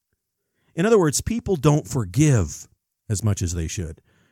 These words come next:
And the two most important virtues in, in all of humanity are love and forgiveness, in that order. Love is clearly the most important of all of the virtues. And then there's forgiveness at number two. No,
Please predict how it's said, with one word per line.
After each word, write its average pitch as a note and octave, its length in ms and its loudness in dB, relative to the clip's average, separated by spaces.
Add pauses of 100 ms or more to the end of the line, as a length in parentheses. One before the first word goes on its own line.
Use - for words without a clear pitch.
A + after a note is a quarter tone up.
(680)
And C3 100 2
the C3 60 0
two A#3+ 200 2
most A3 280 2
important D3+ 560 0
virtues A2+ 560 0
in, G#2+ 240 -2
in A#2+ 140 2
all D#3+ 320 2
of D3 120 -2
humanity G#2+ 760 -2
are G#2+ 140 -4
love C3+ 460 -2
and C3 140 -4
forgiveness, C#3+ 520 -4
in F#3+ 200 0
that F#3 180 -2
order. F3 360 -2 (280)
Love F#3+ 300 2
is E3 140 2
clearly F3+ 500 -2
the G2+ 100 0
most B2+ 300 0
important C3+ 580 -4 (440)
of A#2 120 2
all C3+ 200 4
of A#2+ 80 0
the A#2 80 0
virtues. - 560 -4 (1400)
And G#2 140 -2
then B2 80 0
there's C#3 180 -2
forgiveness A#2 540 -2
at - 80 -10
number G2+ 200 -2
two. G2 220 -4
No, E3+ 320 0